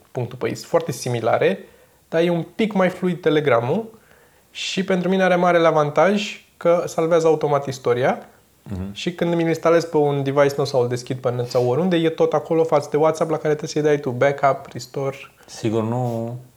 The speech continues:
Speaker 1: Sigur, sigur că tocmai mi-am formatat telefonul și am trecut prin această experiență.
Speaker 2: Am înțeles.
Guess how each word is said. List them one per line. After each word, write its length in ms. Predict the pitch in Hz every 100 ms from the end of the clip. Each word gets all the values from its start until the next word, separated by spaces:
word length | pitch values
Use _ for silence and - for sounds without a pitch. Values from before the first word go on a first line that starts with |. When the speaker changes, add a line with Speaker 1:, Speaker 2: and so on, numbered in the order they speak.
| _ _ _ - - _ _
Speaker 1:
Sigur, 360 | - - 143 143
sigur 240 | - 151
că 100 | 143
tocmai 240 | 147 147 139
mi-am 120 | 131
formatat 360 | - 131 123 127
telefonul 380 | 123 120 139
și 80 | -
am 60 | 135
trecut 240 | 127 139
prin 180 | 143 131
această 360 | 120 - 123 -
experiență. 640 | - 127 113 107 - - -
Speaker 2:
Am 180 | 147 143
înțeles. 480 | 131 127 76 -